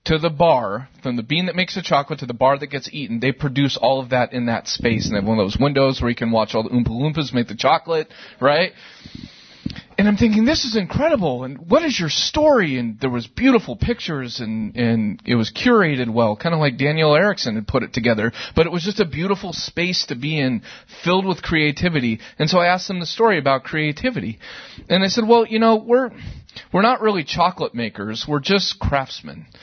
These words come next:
And before we use our craft to build boats, 'cause Eureka, they build a lot of boats. So we were craftsmen and we built boats. But we figured out because we weren't boat builders and we were craftsmen,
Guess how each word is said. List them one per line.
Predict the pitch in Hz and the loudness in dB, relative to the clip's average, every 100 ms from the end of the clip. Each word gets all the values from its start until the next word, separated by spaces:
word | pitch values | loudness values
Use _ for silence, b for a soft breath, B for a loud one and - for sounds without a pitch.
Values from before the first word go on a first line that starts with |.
| B | B
And | - 147 | -2 0
before | 147 - 294 | 0 4 4
we | 254 | 4
use | 180 170 | 0 0
our | 165 139 | 0 0
craft | - 151 151 - | 2 2 2 -4
to | |
build | 120 127 110 | -8 -6 -4
boats, | - 147 90 - - | 0 0 0 -6 -4
'cause | 127 110 120 | -4 -4 -2
Eureka, | 123 120 117 | 0 2 0
they | 113 | 0
build | 110 113 | 2 0
a | |
lot | 107 90 113 | 2 0 0
of | - | 0
boats. | 170 - | 0 0
So | - 131 B B - | -4 -4 B B -2
we | |
were | 160 | 0
craftsmen | 160 196 190 - 156 | 2 0 0 -4 -8
and | 131 | -6
we | 147 | -4
built | 147 156 120 | 0 0 2
boats. | 160 151 - - - b b b b _ | 2 2 0 -10 -10 b b b b _
But | 175 | 2
we | 175 190 | 2 -4
figured | 160 226 233 214 | 0 0 2 2
out | 196 196 190 | 2 2 -4
because | 160 175 | -8 -6
we | 175 | -2
weren't | 165 185 139 | 0 -2 0
boat | 170 208 156 | 0 0 -2
builders | 143 143 139 | -4 -4 -4
and | 147 | -4
we | 139 | -2
were | 131 | -4
craftsmen, | - 190 208 - 135 127 | -4 -2 -2 -4 -4 -4